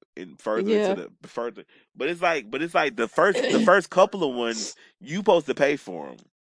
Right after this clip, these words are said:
Speaker 2: Uh-huh.
Speaker 1: Then she could, some, then she will volunteer to pay for shit. Like, if she plans some shit, she'll probably plan some shit. It's like whoever doing the planning pays for it.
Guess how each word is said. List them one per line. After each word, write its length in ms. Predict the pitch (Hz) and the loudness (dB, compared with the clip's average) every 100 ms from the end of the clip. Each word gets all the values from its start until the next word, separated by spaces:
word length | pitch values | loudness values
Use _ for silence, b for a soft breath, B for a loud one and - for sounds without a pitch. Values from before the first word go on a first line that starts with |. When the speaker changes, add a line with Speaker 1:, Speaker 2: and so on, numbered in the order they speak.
| _ _ _ _ | _ _ _ _
Speaker 2:
Uh-huh. 360 | 220 226 196 196 b b b _ | 0 2 2 0 b b b _
Speaker 1:
Then 360 | - 120 165 175 | -10 -4 -4 -6
she 240 | - 170 | -8 -10
could, 420 | 151 175 - 98 - | -4 -4 -4 -12 -8
some, 320 | 139 135 - | -6 -6 -8
then 300 | 104 123 170 | -8 -6 -6
she 160 | 156 151 | -10 -10
will 240 | 143 170 | -6 -6
volunteer 600 | 113 95 110 107 104 120 | -6 0 0 0 -2 -6
to 80 | 101 | -4
pay 200 | 113 123 | -4 -6
for 100 | 110 | -8
shit. 320 | - 92 - b b b | -14 -16 -16 b b b
Like, 160 | 104 110 | -6 -6
if 120 | 110 | -6
she 120 | 131 | -10
plans 340 | 120 117 123 123 | -12 -10 -10 -12
some 100 | 123 | -12
shit, 280 | 143 143 | -12 -12
she'll 140 | - 131 | -12 -6
probably 220 | 139 117 | -2 -2
plan 260 | - 117 117 | -4 -10 -10
some 140 | 113 | -14
shit. 240 | - 110 b b b _ _ | -12 -12 b b b _ _
It's 180 | - 147 | -8 -2
like 200 | 170 139 | 0 0
whoever 320 | 131 170 180 | 0 -2 -2
doing 220 | 160 170 135 | -4 -8 -8
the 60 | |
planning 360 | 117 143 151 117 | -8 -6 -6 -6
pays 320 | 123 120 110 | -6 -6 -8
for 300 | - 64 | -14 -16
it. 80 | 50 | -16